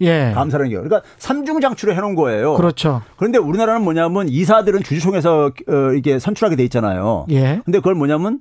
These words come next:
Speaker 2: 대주주들이 다 가게 돼 있어요.
Speaker 1: 대주주들이 거의 거수기
Speaker 2: 왜,
Speaker 1: 노릇을
Speaker 2: 왜,
Speaker 1: 하죠. 예.
Speaker 2: 왜, 왜 그러냐면은 소액주주들이
Speaker 1: 예.
Speaker 2: 이건 일주일표니까는
Speaker 1: 예.
Speaker 2: 그 대주주가 그러니까 거의 자기가 그러니까는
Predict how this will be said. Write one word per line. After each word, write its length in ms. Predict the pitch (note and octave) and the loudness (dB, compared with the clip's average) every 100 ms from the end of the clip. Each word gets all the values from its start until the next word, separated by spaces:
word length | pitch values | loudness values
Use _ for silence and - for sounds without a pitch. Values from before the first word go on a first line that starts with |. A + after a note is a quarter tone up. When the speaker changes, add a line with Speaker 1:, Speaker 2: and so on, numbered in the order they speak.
| - | -2
Speaker 2:
대주주들이 560 | C3+ D3+ F3 E3+ D3+ | 0 0 -2 -2 0
다 160 | B2+ A2+ | 2 0
가게 180 | G#2+ G#2+ | 0 -2
돼 60 | F#2+ | -4
있어요. 400 | - E2+ D2+ - _ _ | -6 -10 -10 -16 _ _
Speaker 1:
대주주들이 640 | F#3 G3+ A#3 G3+ G#3 G#3 A3 | 2 4 2 2 2 2 2
거의 400 | D3 G3 G#3 D3+ - | 2 4 2 0 0
거수기 360 | D#3 G#3 D4+ | 2 4 4
Speaker 2:
왜, 60 | A3 | 4
Speaker 1:
노릇을 360 | G#3+ F#3 F4+ C4 | 4 4 4 2
Speaker 2:
왜, 60 | |
Speaker 1:
하죠. 480 | A3 A#3 B3 C#3+ A#3+ | 2 2 0 2 2
예. 40 | A#3+ | 4
Speaker 2:
왜, 240 | - - - | 4 4 2
왜 280 | C3+ A3+ | 2 2
그러냐면은 720 | A#3 D#3 F3 D#3+ D3+ F#3 D#3 D#2+ _ _ _ - | 2 0 0 -2 -2 -2 -4 -8 _ _ _ -8
소액주주들이 960 | - C4 B3 A#3 G3+ F3+ C#3 B2 D#3 C#3+ | 2 2 2 -2 0 2 2 2 2 2
Speaker 1:
예. 280 | D#3 C3 F#2+ - | 2 0 -4 -2
Speaker 2:
이건 320 | F#3 G#3 E3+ - | 0 0 -2 -4
일주일표니까는 1160 | F#3+ A3 - B3 E3 F3+ D#3+ C3 C3 C#3 D#3+ E2 | -2 -2 0 0 0 0 0 0 0 0 -2 -2
Speaker 1:
예. 300 | E3+ D3+ D#3 - _ _ _ _ _ F3+ | 2 2 0 -4 _ _ _ _ _ 2
Speaker 2:
그 300 | G3 F#3 D#3+ | 4 4 4
대주주가 440 | D#3 G#3+ A3+ A#3 | 2 4 4 4
그러니까 340 | G3 F#3 F#3+ D#3+ | 4 4 2 4
거의 240 | D3+ F3 | 4 4
자기가 300 | B2+ D3+ F3 | 2 2 2
그러니까는 440 | E3 D#3 D#3 D3+ | 2 2 2 0